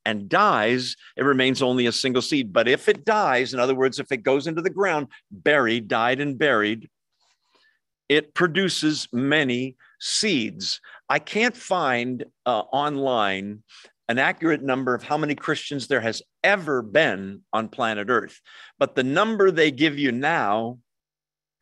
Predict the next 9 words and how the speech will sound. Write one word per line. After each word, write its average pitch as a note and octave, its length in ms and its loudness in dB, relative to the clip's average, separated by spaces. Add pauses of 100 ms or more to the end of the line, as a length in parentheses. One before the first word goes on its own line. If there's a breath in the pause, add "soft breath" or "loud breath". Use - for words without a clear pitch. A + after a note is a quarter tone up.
(220)
uh, A#2+ 320 0
and A#2 140 -2
who D#3 100 2
knows D#3 300 2
if A#2+ 100 -4
they're A#2+ 160 2
all A#2+ 240 2
real, A#2+ 300 -2
real, A2+ 480 -2